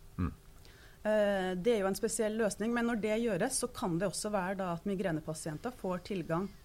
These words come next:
Speaker 2: til de her legemidlene i tjue tjue, selv om det ikke nå kommer på blå resept for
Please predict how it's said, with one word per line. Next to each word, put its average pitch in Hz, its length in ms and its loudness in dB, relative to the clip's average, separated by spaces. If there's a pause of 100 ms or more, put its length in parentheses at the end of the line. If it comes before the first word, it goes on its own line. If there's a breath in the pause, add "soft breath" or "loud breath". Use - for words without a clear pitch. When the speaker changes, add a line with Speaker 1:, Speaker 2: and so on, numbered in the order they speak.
Speaker 2:
til 180 180 -2
de 185 80 -4
her 175 120 -2
legemidlene 160 600 -2 (520)
i 190 60 -2
tjue 165 220 -2
tjue, 180 360 -4
selv 170 320 -2
om 175 100 0
det 180 180 -4
ikke 170 140 -2
nå 156 180 0
kommer 156 240 -4
på 170 140 -4
blå 160 180 0
resept 220 380 -6
for 170 200 -2